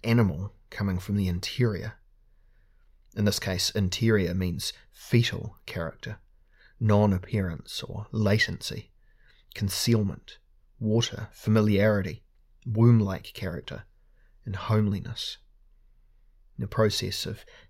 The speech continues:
coming into the world must therefore be understood in five different ways. In gynecological terms as birth,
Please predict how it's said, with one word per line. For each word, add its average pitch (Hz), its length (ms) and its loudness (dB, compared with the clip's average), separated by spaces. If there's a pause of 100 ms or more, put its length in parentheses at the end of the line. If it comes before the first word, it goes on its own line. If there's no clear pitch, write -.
coming 110 260 4
into 98 140 2
the 92 100 0
world 98 420 2
must 90 240 -4
therefore 95 440 -4
be 98 120 -4
understood 98 460 0
in 92 160 -4 (220)
five 104 400 2
different - 320 -6
ways. 101 520 -4 (1000)
In 95 160 -2
gynecological 101 800 2
terms 87 360 -6
as - 140 -8
birth, 95 540 -2